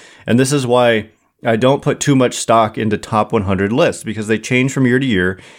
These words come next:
And if a guy has a season in which he's dealing with a back issue, and then he,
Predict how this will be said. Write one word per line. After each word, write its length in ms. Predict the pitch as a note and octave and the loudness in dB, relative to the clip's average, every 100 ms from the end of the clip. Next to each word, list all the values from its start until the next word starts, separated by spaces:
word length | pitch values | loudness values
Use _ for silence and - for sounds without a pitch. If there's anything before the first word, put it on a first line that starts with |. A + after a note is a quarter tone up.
| - | -14
And 300 | - G#2+ G#2+ | -2 2 2
if 100 | G#2 | 2
a 60 | A#2 | 2
guy 460 | A#2+ B2 C3 B2+ - | 4 4 4 0 -6
has 440 | B2 A#2 A#2+ A2 - | 0 2 2 0 -2
a 500 | A#2+ A2 A2 G#2+ C#3 | 2 2 0 -2 -10
season 440 | - D#3 D#3+ D3 B2+ | -2 0 2 2 2
in 100 | A2+ | 2
which 160 | A#2 | 0
he's 160 | - A2 | -2 -2
dealing 300 | A#2+ A#2+ A2+ | 2 2 4
with 240 | A2 A2 _ - - | 0 -2 _ -14 -4
a 100 | A#2 | 0
back 320 | A2+ A#2+ B2+ | 2 2 0
issue, 320 | A#2 - B2 | -4 0 2
and 100 | A#2 | 2
then 120 | G#2 | 2
he, 180 | G#2 F#2 | 0 -4